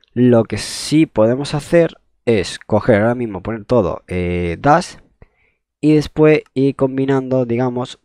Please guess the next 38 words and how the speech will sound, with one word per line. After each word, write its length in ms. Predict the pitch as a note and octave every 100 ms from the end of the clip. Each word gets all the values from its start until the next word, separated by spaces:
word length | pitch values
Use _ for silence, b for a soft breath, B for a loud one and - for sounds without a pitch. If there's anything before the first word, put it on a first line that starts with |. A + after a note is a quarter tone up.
| _
para 280 | - A#2 B2
conseguir, 640 | - G2+ - F#2 F#2+ G#2 -
eh, 400 | F2+ F2 F2 D#2+ - _
lo 160 | F2+ F2+
que 80 | D#2+
es 100 | -
el 100 | C2+
otro. 340 | C2+ B2+ F#3 _ _ _ -
Es 120 | G2
decir, 280 | - E2+ D2
hacer 320 | - G2 - -
otra 220 | F2+ F2
plataforma 440 | G#2 C#3+ E3+ F#3
más 320 | G3+ G3+ - B B B
y 100 | -
de 100 | D#3+
esa 260 | D#3+ D#3 D3
otra 280 | - D3 D3
plataforma 680 | C#3+ C3+ - D#3 C#3+ C#3+ D3 _ _ _ _ _ _ _ _ - -
ya 280 | G#2 A2 A2+
ir 80 |
consiguiendo 360 | G#2+ - G2+ G#2
lo 100 | G2
que 100 | F2
es 60 | E2
arena. 360 | D2 D2+ - B B B -
Porque 280 | A2 B2 A2+
como 260 | G2 F#2
vamos 240 | A2 C3+ D3+
a 100 | C#3+
estar 220 | - C#3+
pasando 440 | C#3 D3 F#2 C2 _
todo 140 | - B2+
el 60 |
rato 280 | C3 - D2+
de 260 | D2+ D#2 F#2
ores 220 | A#2 A#2
diferentes, 640 | B2 - B2+ B2+ - F#2+